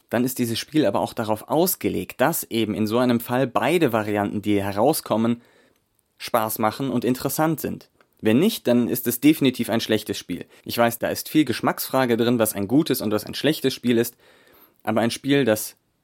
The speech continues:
nicht so funktioniert, das also Würfelwürfe fordert, von denen nicht alle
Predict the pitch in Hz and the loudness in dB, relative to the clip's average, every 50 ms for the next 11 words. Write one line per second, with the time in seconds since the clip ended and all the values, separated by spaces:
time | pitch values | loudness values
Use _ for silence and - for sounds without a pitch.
0 | _ _ _ _ - 143 175 202 - - - 160 156 - 151 143 131 - - 135 | _ _ _ _ 0 2 2 2 2 2 2 2 4 4 2 0 0 0 0 2
1 | 123 104 92 90 - 82 - - 104 110 107 107 110 107 101 - _ _ _ _ | 2 2 0 0 -2 -4 -2 2 2 2 4 4 2 2 0 -2 _ _ _ _
2 | - 131 156 - - 160 127 131 127 - 113 104 - - 135 156 165 165 165 - | -4 -2 0 2 2 2 4 4 2 2 0 -2 -2 0 0 2 2 2 0 -2
3 | - - _ _ _ - 139 120 110 110 110 110 131 190 - - - - 123 139 | -4 -10 _ _ _ -2 0 2 2 2 4 4 4 2 0 -2 -6 -4 -2 -2
4 | 156 165 165 165 156 | 0 0 -2 -2 -4